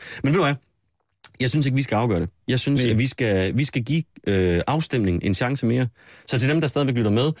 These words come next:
Speaker 1: øh, mailen var i går og er igen i dag. Elias, E L I A S,
Speaker 2: Mm.
Speaker 1: snabel A, nypost, N Y P O S T punktum D K. Og det, man gør i dag, det er, at man skriver ja,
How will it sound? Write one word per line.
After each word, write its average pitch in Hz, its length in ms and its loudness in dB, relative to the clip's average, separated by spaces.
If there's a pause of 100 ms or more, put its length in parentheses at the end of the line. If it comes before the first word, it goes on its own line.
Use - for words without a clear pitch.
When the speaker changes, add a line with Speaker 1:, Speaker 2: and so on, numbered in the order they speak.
(320)
Speaker 1:
øh, 107 320 2
mailen 156 340 2
var 127 120 2
i 117 60 0
går 127 300 -2
og 110 120 0
er 131 80 0
igen 120 260 2
i 113 40 2
dag. 131 300 -2 (220)
Elias, 123 640 0
E 160 120 0 (140)
L 101 160 0
I 98 180 2
A 85 300 -2
S, - 260 -6 (200)
Speaker 2:
Mm. 104 60 -2
Speaker 1:
snabel 143 380 0
A, 123 80 0 (440)
nypost, 123 680 0 (140)
N 120 100 2 (100)
Y 147 280 0
P - 120 -4
O 85 100 2
S - 60 -4
T - 60 -2 (220)
punktum 170 240 0
D 92 120 -2
K. - 80 -10 (720)
Og 127 80 0
det, 175 80 2
man 165 120 2
gør 139 100 0
i 135 60 2
dag, 131 260 -2 (120)
det 143 80 0
er, 135 40 0
at 139 60 2
man 127 80 2
skriver 92 260 -2
ja, 87 340 2